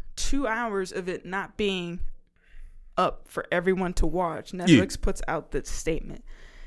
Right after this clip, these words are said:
Speaker 1: And they say, "To everyone who stayed up late, woke up early, gave up their Sunday afternoon, we are incredibly sorry that Love is Blind Live reunion did not turn out as we had planned. We are filming it now and will have it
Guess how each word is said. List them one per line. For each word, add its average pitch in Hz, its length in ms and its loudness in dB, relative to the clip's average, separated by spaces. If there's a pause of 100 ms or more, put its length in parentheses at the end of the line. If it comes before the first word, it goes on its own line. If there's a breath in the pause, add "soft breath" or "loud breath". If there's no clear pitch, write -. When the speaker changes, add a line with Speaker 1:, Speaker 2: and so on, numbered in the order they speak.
(140 soft breath)
Speaker 1:
And 190 120 -2
they 196 80 6
say, 214 160 2
"To - 160 -4
everyone 254 320 2
who 247 80 2
stayed 208 300 -2
up 196 120 -6
late, 170 180 0
woke 175 260 -2
up 208 180 -2
early, 165 260 0
gave 170 200 -2
up 196 160 0
their 208 80 -6
Sunday 190 320 -4
afternoon, 160 640 -8
we 175 140 0
are 170 140 2
incredibly 202 360 -2
sorry 196 300 -2
that 165 160 2
Love 175 200 0
is 190 120 -6
Blind 175 340 -2
Live 180 240 -2
reunion 165 440 -6
did 165 140 -6
not 175 240 -6
turn 175 260 -4
out 170 320 -6 (360 soft breath)
as 165 180 -4
we 156 120 -6
had 165 180 -8
planned. 165 420 -4
We 175 140 -2
are 170 80 4
filming 240 420 -2
it 240 140 -8
now 160 340 -6
and 160 140 -6
will 160 80 -6
have 185 380 -6
it - 200 -12